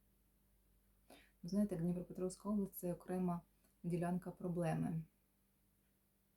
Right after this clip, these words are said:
Там може бути з цієї сторони намагання перейти межі кордону,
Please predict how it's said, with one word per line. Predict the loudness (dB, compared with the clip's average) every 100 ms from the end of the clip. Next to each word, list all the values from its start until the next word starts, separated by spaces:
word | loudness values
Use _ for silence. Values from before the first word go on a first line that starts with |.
| _ _ _ _ _ _ _ _ _ _ _ _ _ _ _ _ _ _ _ _ -20 -20 _
Там | 2 8
може | 8 8 4
бути | 0 -2 -4
з |
цієї | 0 -2
сторони | -2 0 2 4
намагання | 4 4 4 2 2 2 -2 -6
перейти | -4 -2 -2 -4 -4 -2 -2
межі | 0 0 -2 -6
кордону, | -6 -2 0 2 2 2